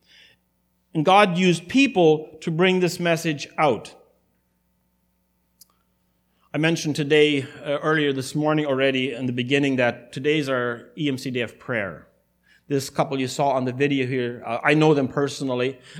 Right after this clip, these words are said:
Actually, I went to Bible school with them back in nineteen ninety-eight, ninety-nine. And they were younger than I was. They were high school grads, and I,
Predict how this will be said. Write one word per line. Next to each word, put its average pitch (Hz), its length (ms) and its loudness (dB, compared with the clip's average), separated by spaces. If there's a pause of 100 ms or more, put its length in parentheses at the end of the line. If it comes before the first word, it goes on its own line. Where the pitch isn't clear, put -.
Actually, 147 460 0
I 143 140 2
went 156 240 -2
to 147 60 -6
Bible 135 300 2
school 117 300 -6
with 104 160 -8
them 107 180 -6
back 117 240 0
in 120 100 -4
nineteen 120 380 -4
ninety-eight, 113 600 -4
ninety-nine. 104 680 -10 (840)
And 110 520 -6 (280)
they 135 120 0
were 139 100 4
younger 147 240 2
than 127 140 -2
I 135 140 4
was. 117 260 -2
They 120 180 -6
were 123 220 -4
high 123 180 -4
school 127 240 -6
grads, 117 400 -2
and 104 380 -12
I, - 160 -16